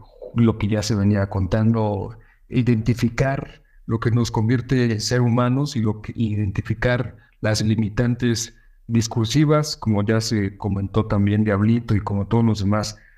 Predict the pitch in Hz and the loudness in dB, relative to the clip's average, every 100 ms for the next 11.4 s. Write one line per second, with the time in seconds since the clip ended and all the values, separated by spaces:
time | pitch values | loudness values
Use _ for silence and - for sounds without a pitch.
0 | - - 117 117 117 110 107 101 98 92 | -14 0 2 2 0 -4 -8 -8 -8 -6
1 | 104 117 113 131 120 131 127 135 143 143 | -2 -2 0 -2 0 0 -2 -4 -2 -2
2 | 147 139 - 127 123 123 127 - 131 - | -4 -6 -4 -2 0 0 0 -2 -4 -6
3 | - - _ - 135 139 - - _ - | -12 -18 _ -6 -2 -2 -6 -14 _ -20
4 | - - - - - 87 104 131 165 165 | -20 -20 -20 -20 -10 -4 0 2 2 0
5 | 139 - 139 139 127 123 143 117 127 147 | -2 -2 -2 0 0 0 0 0 0 0
6 | 131 139 135 123 - - _ - 143 156 | -2 -2 -2 -4 -8 -14 _ -2 -2 -2
7 | - 123 - - - - 107 110 104 113 | -4 -6 -8 -12 -12 -4 0 0 2 2
8 | 113 131 131 151 131 110 113 107 131 127 | 2 0 0 0 -2 -6 -6 -6 -4 -2
9 | - 135 107 107 117 127 110 104 104 113 | 0 0 0 0 0 0 -2 -4 -2 0
10 | 131 127 117 123 120 120 117 - - - | 2 2 0 0 0 0 -2 -6 -14 -20
11 | - - - 110 | -20 -12 -6 -4